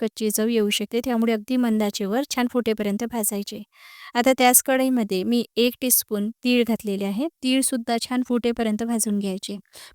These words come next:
पण जास्त करपू द्यायचे नाही, नाहीतर ग्रेव्ही जी आहे ना, कडवट होऊ शकते. तीळ आणि शेंगदाणे दोन्हीही गार झाल्यानंतर आपण एकत्रितच वाटणार आहोत,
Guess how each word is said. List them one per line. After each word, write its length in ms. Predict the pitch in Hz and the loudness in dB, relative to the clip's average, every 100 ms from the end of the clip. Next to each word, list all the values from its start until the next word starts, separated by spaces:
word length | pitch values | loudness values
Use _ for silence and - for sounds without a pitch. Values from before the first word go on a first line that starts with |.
| - | 0
पण 120 | 254 | 2
जास्त 260 | 247 233 269 | 4 4 2
करपू 300 | 254 247 262 | 0 0 0
द्यायचे 340 | 247 226 - 208 | 0 0 0 -4
नाही, 160 | 240 | -2
नाहीतर 340 | 294 226 240 247 | -2 -2 -2 -2
ग्रेव्ही 300 | 220 226 214 | 0 0 0
जी 120 | 226 233 | 0 0
आहे 120 | 226 | 0
ना, 100 | 269 | 0
कडवट 340 | 247 214 208 214 | 0 0 -2 -2
होऊ 140 | 196 | -4
शकते. 420 | 196 196 - 175 175 _ _ _ _ - | -4 -10 -10 -16 -16 _ _ _ _ 2
तीळ 180 | 254 269 | 4 6
आणि 160 | 269 277 | 6 2
शेंगदाणे 500 | - 254 240 226 220 | 2 2 2 2 0
दोन्हीही 400 | 220 214 226 240 | 0 2 2 2
गार 220 | 233 220 | 2 0
झाल्यानंतर 560 | 220 226 220 214 208 220 | 0 0 0 0 -2 -2
आपण 240 | 214 220 | -2 -2
एकत्रितच 540 | 214 220 220 220 233 226 | 0 -2 -2 -2 -2 -2
वाटणार 320 | 208 208 202 | -4 -2 -2
आहोत, 260 | 196 247 | 0 0